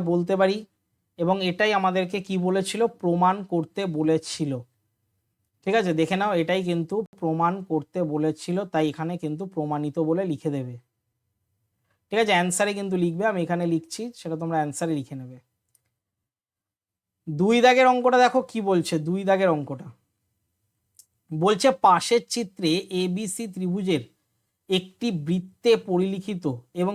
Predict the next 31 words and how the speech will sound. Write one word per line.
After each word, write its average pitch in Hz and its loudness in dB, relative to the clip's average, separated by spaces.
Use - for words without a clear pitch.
বৃত্তকে 175 -2
পিকিউআর 196 -2
বিন্দুতে 175 -2
স্পর্শ 156 -4
করে। 123 -12
যদি 196 0
এপি 190 -4
চার 175 4
সেমি, 175 0
বিপি 190 -2
ছয় 170 2
সেমি, 196 -4
এসি 170 -6
বারো 156 4
সেমি 190 -4
আর 175 -2
বিসি 170 -4
এক 208 2
সেমি 196 -2
হয়, 175 0
তাহলে 196 0
এক্স - -10
এর 185 0
মান 175 2
কত 156 -2
আমাদেরকে 147 -6
বের 139 -4
করতে 139 -12
হবে। 139 -6
দেখো, 127 -2
এটা 202 4